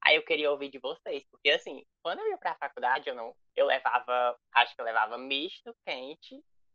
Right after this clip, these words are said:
com suco. Nossa, eu levava quase sempre suco de tamarindo. Meus colegas que tão ouvindo esse podcast, eles podem,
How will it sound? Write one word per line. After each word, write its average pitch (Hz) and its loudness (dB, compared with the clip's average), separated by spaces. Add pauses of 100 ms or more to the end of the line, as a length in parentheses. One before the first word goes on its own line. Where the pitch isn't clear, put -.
(440)
com 170 -6
suco. - -10 (180)
Nossa, 143 6
eu 127 -8
levava 117 2
quase 127 -2
sempre 147 -16
suco 143 -10
de 135 -12
tamarindo. 131 -8
Meus 117 -8
colegas 123 -6
que - -18
tão 160 -12
ouvindo 151 -8
esse 139 -14
podcast, 127 -2
eles 117 -2
podem, 127 8